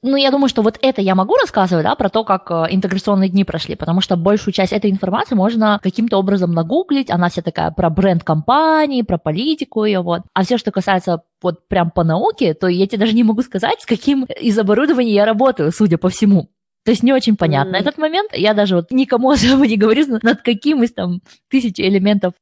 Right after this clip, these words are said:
Speaker 1: этого оборудования я работаю, потому что вообще непонятно. То есть с рабочего компа нельзя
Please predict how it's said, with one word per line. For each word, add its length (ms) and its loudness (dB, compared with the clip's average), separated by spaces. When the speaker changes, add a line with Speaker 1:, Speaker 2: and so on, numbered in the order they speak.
Speaker 1:
этого 280 0
оборудования 600 0
я 100 2
работаю, 260 -2
потому 100 -2
что 260 0
вообще 480 -2
непонятно. 460 -2
То 60 -4
есть 100 -4
с 60 -12
рабочего 460 0
компа 400 -2
нельзя 680 -2